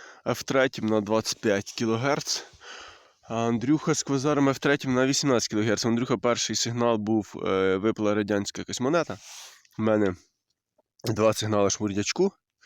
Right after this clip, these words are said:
І третій сигнал, друзі, і є в нас черняк, дивіться. Шматочок фібули.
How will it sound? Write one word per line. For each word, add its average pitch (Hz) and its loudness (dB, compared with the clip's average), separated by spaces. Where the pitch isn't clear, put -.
І 156 4
третій 139 2
сигнал, 127 2
друзі, 139 0
і 117 -2
є 98 2
в 110 2
нас 107 0
черняк, 98 0
дивіться. 92 -8
Шматочок 104 -2
фібули. 92 -4